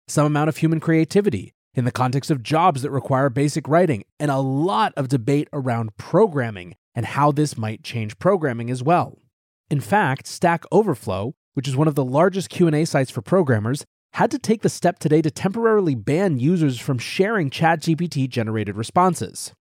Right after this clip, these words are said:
Basically, Chat G P T made it too easy to find answers that looked right, but were in fact bullshit. In a statement, Stack Overflow said, "The primary problem is that while the answers which Chat G P T produces have a high rate of being incorrect,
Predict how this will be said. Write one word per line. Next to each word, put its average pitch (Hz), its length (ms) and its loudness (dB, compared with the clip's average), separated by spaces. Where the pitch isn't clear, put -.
Basically, 180 440 2
Chat 208 260 0
G 190 160 -2
P 160 140 -2
T 170 240 0
made 147 180 2
it 156 140 -4
too 226 340 -2
easy 156 320 2
to 131 80 2
find 139 300 0
answers 135 380 0
that 127 140 -4
looked 107 400 0
right, 117 240 0
but - 160 -2
were 196 200 4
in 196 140 -4
fact - 460 -12
bullshit. 214 260 4
In 139 100 2
a 139 60 6
statement, 165 360 2
Stack 151 280 -2
Overflow 143 380 0
said, 131 400 0
"The - 80 -2
primary 190 360 2
problem 185 440 2
is 127 60 -8
that 151 120 0
while 151 140 2
the 156 160 -2
answers 190 360 0
which 165 200 -2
Chat 170 260 0
G 180 140 0
P 160 120 -2
T 165 160 -2
produces 165 440 0
have 139 100 -4
a 123 160 -4
high 180 120 2
rate 180 260 4
of 131 100 -4
being 156 300 0
incorrect, 165 640 0